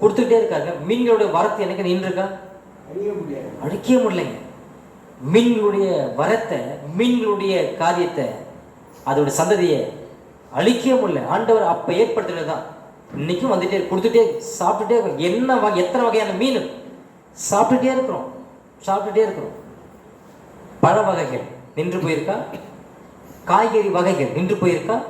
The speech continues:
Speaker 1: கடவுளுடைய மகிமை காய்கறில இருக்கு,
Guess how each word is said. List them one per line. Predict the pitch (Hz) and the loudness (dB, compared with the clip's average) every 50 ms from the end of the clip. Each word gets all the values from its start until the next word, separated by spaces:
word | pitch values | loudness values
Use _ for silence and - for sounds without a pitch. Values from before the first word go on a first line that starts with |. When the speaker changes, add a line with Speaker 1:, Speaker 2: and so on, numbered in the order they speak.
| - - - - - - - - - - - - - - - | -12 -16 -18 -20 -20 -20 -20 -20 -20 -20 -20 -20 -20 -12 -6
Speaker 1:
கடவுளுடைய | - 143 151 156 147 147 139 | -2 0 2 4 4 4 2
மகிமை | 123 131 147 147 143 175 170 151 143 123 110 - - - - - - - - - - - - | 2 0 0 2 2 0 0 0 -2 -2 -4 -6 -10 -14 -16 -20 -20 -20 -20 -20 -20 -12 -6
காய்கறில | 143 151 156 151 151 147 135 131 123 | -2 -2 -2 0 -2 -4 -4 -4 -6
இருக்கு, | 110 - - - | -8 -10 -12 -16